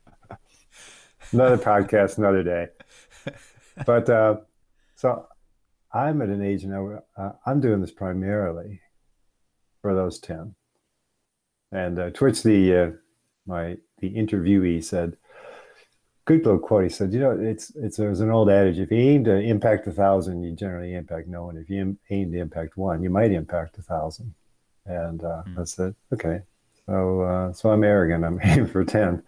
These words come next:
Speaker 1: But, uh, <laughs> and then I throw in, uh, Kathy and our, our, um, three married kids. So we're up to seventeen. And that's a nice,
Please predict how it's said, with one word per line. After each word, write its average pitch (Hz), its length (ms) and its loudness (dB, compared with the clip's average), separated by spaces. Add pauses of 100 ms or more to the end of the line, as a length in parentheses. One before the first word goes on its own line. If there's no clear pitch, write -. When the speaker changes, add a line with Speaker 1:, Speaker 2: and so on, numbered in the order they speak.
(520)
Speaker 1:
But, 135 300 2
uh, - 480 2 (260)
<laughs> - 300 -14
and 156 100 6
then 180 100 6
I 170 120 4
throw 143 260 4
in, 104 300 4
uh, 90 140 -2
Kathy 98 400 0
and 87 200 -8
our, 87 380 -10
our, 85 380 -10
um, 80 120 -14 (480)
three 107 200 4
married 90 320 0
kids. 90 280 -4
So 95 100 -6
we're 98 100 2
up 95 100 -4
to 98 80 -16
seventeen. 80 540 -10 (1040)
And 101 80 2
that's 90 160 0
a 92 40 -4
nice, 80 240 -6